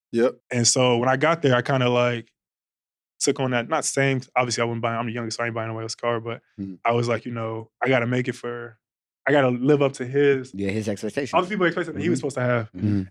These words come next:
Speaker 2: And so, you know, I never took it for granted. So for me, it was like, I remember my first college, I'll never forget, I was with A J Diggs,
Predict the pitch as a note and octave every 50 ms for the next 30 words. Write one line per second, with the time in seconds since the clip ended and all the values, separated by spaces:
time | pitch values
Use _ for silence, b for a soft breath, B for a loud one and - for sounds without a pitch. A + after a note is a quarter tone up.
0 | _ - B2+ B2 A#2 - C3 B2 A#2+ A#2 A#2 A2+ A2+ A2+ - A#2+ A#2 A#2+ A#2 A#2
1 | B2+ C#3 C#3+ C#3 C3 - C#3+ C3 - C3 A#2+ A#2 B2+ C3 C3 B2+ A#2+ A2 - A2+
2 | - - B2 C3+ C3+ C3 B2 A#2 A#2 A2 A2 A2 A2 B2 C#3 C3 C3 B2 - D3
3 | C3+ A#2+ - - - - _ _ _ _ - - - C#3 C#3 C3+ C3 B2 A#2 -
4 | - - _ _ _ _ - C3+ D3 D3 B2+ C#3+ C3+ C3+ D3 C#3 B2 A#2 C3+ D3
5 | C#3 C#3 B2+ B2 B2+ C3 C3 B2+ A#2 A2+ - -